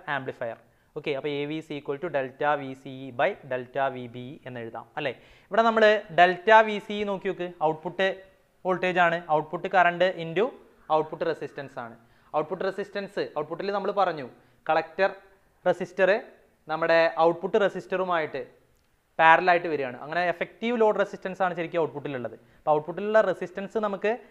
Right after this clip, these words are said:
എഫക്റ്റീവ് ലോഡ് റെസിസ്റ്റൻസ് ആയിട്ടുള്ള ആർ എ സി എന്ന് എഴുതാം അല്ലേ? പിന്നെ അവിടുത്തെ കറന്റ് എന്താണ്? ഐ സി ആണ്. അത് ചേഞ്ചിങ് ആയതുകൊണ്ട് ഡെൽറ്റ ഐ സി എന്ന് എഴുതാം. അപ്പോൾ Ohm's law പ്രകാരം voltage is equal to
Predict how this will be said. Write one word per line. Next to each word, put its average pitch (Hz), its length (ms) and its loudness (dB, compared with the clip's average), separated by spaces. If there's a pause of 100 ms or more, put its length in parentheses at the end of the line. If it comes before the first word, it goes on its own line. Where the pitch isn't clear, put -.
(200)
എഫക്റ്റീവ് 175 360 -4
ലോഡ് 180 180 2
റെസിസ്റ്റൻസ് 180 420 -6
ആയിട്ടുള്ള 175 240 0 (140)
ആർ 151 200 2
എ - 20 -6 (100)
സി 180 160 -10
എന്ന് 147 140 -8
എഴുതാം 117 220 -10 (540)
അല്ലേ? 139 140 0 (400)
പിന്നെ 185 180 0
അവിടുത്തെ 180 300 2
കറന്റ് 185 300 4
എന്താണ്? 175 280 4 (300)
ഐ 143 40 -2 (140)
സി 156 200 -10
ആണ്. 120 160 -14
അത് 175 80 -6 (180)
ചേഞ്ചിങ് 185 360 -4
ആയതുകൊണ്ട് 170 340 -2 (800)
ഡെൽറ്റ 156 240 2 (140)
ഐ 147 120 -2
സി 147 140 -10
എന്ന് 123 120 -8
എഴുതാം. 117 200 -12 (120)
അപ്പോൾ 170 200 2
Ohm's 170 260 -2
law 190 160 2
പ്രകാരം 180 360 2 (160)
voltage 165 400 -2
is 180 140 -12
equal 175 260 -4 (100)
to 214 60 -4